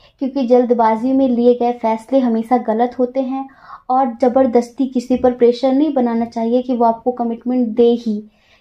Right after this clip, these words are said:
क्या फ़ायदा कुछ बहुत बड़ा आगे चलकर बुरा हो जाए, कुछ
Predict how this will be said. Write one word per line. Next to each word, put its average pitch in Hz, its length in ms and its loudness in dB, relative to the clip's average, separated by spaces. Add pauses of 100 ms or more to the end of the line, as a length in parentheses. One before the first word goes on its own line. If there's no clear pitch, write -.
(160)
क्या 294 200 0
फ़ायदा 262 500 0 (460)
कुछ 277 200 -8
बहुत 233 360 0
बड़ा 233 260 0
आगे 226 440 -2
चलकर 240 440 -2
बुरा 269 360 2
हो 262 200 0
जाए, 247 240 0
कुछ 285 220 -10